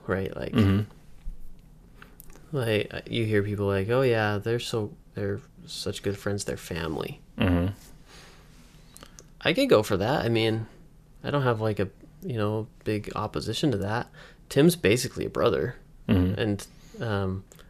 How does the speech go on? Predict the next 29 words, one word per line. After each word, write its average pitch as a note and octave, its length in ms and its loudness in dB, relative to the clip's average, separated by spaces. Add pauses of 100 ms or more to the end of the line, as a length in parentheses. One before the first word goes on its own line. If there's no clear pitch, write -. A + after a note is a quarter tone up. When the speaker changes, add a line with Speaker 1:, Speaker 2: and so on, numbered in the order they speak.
Speaker 1:
like, G#2 140 0
he A2 120 -6
comes G#2+ 240 -2
to G2 60 -6
family G2 380 0
events F#2+ 420 -2
where - 200 -4
it's - 160 -10
just - 300 -8
my G2 100 -6
family G2+ 360 -4
and G2+ 120 -4
Tim. G#2+ 320 -2 (840)
And G#2+ 120 0
so G2 380 6 (160)
I G#2 60 -2
think, B2+ 420 2
yeah, G#2+ 440 -2
I G#2+ 100 0
mean, G#2+ 340 2 (460)
there's B2 180 2
always C3 220 6
gonna A2 180 4
be G#2+ 240 4
that, F#2+ 400 -2 (1120)
um, F#2 480 -2 (640)
separation G#2 840 0
of G2 420 -4 (1040)
whatever. G2+ 460 -4